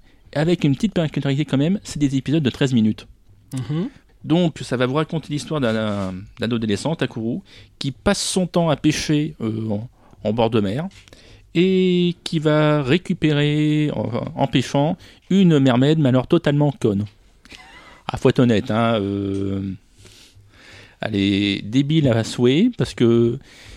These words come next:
Speaker 1: euh, il, il va la pêcher, du coup, euh, euh,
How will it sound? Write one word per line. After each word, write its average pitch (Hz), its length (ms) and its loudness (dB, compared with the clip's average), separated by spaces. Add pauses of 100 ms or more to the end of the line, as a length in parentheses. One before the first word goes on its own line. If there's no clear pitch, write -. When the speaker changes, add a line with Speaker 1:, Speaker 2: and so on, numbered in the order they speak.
(220)
Speaker 1:
euh, 147 60 -14 (320)
il, 127 240 0
il 147 60 0
va 131 60 4
la 120 120 2
pêcher, 208 400 0
du 185 120 0
coup, 175 340 -6 (600)
euh, 110 160 0 (100)
euh, 120 80 -2